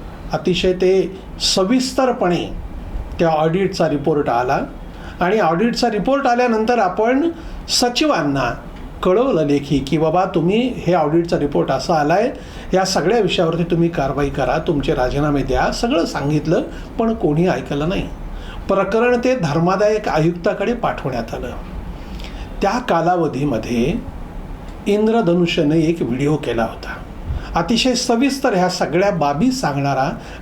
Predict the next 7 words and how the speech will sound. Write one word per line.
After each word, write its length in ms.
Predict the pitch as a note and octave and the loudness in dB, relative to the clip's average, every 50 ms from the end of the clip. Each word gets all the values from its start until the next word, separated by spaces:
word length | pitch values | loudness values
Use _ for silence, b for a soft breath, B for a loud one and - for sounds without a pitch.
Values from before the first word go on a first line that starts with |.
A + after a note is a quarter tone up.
| - | -2
कारण 260 | - D#3+ D#3+ F#3 G3 | 0 2 2 2 0
सगळे 440 | F3 - - F3 C#3+ C#3 F3+ G3 A#3 | 0 0 0 0 0 2 2 2 2
पुरावे 600 | A3+ - - D#3 C#3 D3 C#3 C3 B2+ B2+ C#3+ F3 B B B B B - | 0 0 -2 0 0 0 0 0 -2 -2 -2 -4 B B B B B 0
इंद्रधनुष्यकडे 880 | E3+ E3 E3 F#3 F3+ E3 D3 C#3+ D3+ D3 - - D#3+ - - C#3+ D#3+ G3+ - - | 0 2 4 2 2 2 0 0 0 2 0 0 0 -2 -2 -2 -2 -2 0 -2
आलेले 320 | D#3 B2 B2 B2 B2 A#2 | -2 -2 0 -2 -2 -2
होते. 400 | A#2 A2+ - B2+ A2+ - - - - - - - - - - - B B B B B B B B B B B B - - | -4 -4 -4 -6 -6 -4 -6 -6 -8 -8 -10 -10 -10 -10 -10 -12 B B B B B B B B B B B B -2 0
पण 140 | C4 C4+ | 0 0